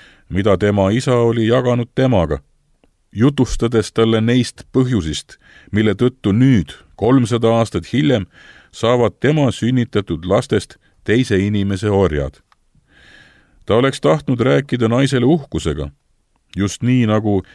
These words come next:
tema isa seda talle oli rääkinud, et kolmesaja aasta eest hoidsid Estagnoolid ja paljud teised nendesugused vabade meestena oma kodudes relvi,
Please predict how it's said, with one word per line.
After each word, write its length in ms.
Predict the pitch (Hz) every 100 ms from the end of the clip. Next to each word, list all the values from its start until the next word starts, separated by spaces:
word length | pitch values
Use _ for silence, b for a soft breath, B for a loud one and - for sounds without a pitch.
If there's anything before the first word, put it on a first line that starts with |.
| b
tema 260 | - 98 95
isa 320 | 139 - 104
seda 320 | - 92 87
talle 320 | 80 92 90
oli 180 | 90 85
rääkinud, 520 | 98 95 - 85 73 - _ _ _ b b b b b b
et 300 | 87 95 -
kolmesaja 720 | - 127 175 151 135 135 135
aasta 460 | 131 147 - - 113
eest 300 | 107 - -
hoidsid 400 | 110 131 - 113
Estagnoolid 880 | 104 104 - 95 104 127 131 98 - _ b b b b
ja 160 | 90 90
paljud 380 | 98 131 143 -
teised 480 | 120 147 135 113 -
nendesugused 880 | 90 117 139 120 120 117 104 104 - - -
vabade 440 | 98 131 131 110 90
meestena 540 | 104 117 - 107 101
oma 300 | 80 107 92
kodudes 500 | 101 127 127 113 85
relvi, 520 | 95 117 135 90 78